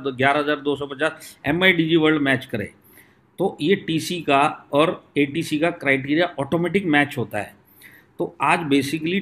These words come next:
टीसी, एटीसी की ड्यूटी है कि जितने distributor हैं, इनके पीछे लग जाओ। भाई, तू अचीव कर, तू अचीव कर, तू achieve कर। दो फायदे, खुद का तो फायदा होता है, इसको side में छोड़ दो।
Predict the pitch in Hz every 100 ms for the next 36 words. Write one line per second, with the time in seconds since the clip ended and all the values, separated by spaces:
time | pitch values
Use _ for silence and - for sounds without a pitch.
0 | - 151 139 190 175 160 165 170 165 135
1 | 139 143 170 175 160 123 123 135 165 220
2 | 208 - 196 185 214 190 170 175 165 170
3 | 151 107 98 - _ _ - - 185 196
4 | - 214 170 156 151 165 - 170 143 120
5 | 147 147 139 147 131 110 113 110 110 196
6 | - 156 151 170 165 127 - 160 165 147
7 | 147 151 135 151 151 160 143 147 147 135
8 | 135 110